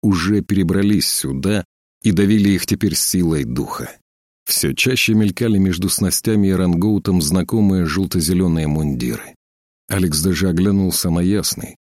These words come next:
заметил на палубе Раймонда, но отвлечься не дали.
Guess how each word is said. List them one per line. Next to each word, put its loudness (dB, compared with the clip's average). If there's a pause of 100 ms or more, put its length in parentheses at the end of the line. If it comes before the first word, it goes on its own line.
(120)
заметил 0
на 2
палубе -2
Раймонда, -2 (240)
но 2
отвлечься -2
не 0
дали. -6